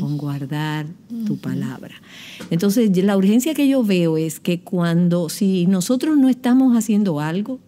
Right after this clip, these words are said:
Speaker 1: en la iglesia como mujeres, en este,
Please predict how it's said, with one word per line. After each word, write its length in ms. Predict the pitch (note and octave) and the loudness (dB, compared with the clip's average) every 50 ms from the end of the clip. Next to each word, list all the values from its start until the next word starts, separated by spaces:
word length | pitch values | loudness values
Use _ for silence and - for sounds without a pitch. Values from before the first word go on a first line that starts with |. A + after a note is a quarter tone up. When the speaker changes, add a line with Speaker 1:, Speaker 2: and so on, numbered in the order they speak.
| - | -6
Speaker 1:
en 120 | - D#3 D#3 | -4 -2 -2
la 120 | D#3 D#3 | -2 -2
iglesia 520 | D#3 D3+ D#3 D#3 E3+ F#3 G3 F#3+ - A3 | -2 -2 0 0 2 0 0 0 -2 -4
como 240 | G3 - E3+ D#3 D3+ | -4 -2 -2 -2 -2
mujeres, 640 | D3+ D3 C#3+ D3 - F3 F3 F3+ F#3 F#3 F3+ - - - - - - - - - - - | -2 -4 -4 -4 -2 0 0 0 0 -2 -4 -8 -12 -20 -20 -20 -20 -20 -20 -20 -12 -6
en 120 | F3 D#3+ E3 | -2 0 0
este, 280 | E3+ E3+ F#3+ F#3 F#3 | 0 0 0 -2 -2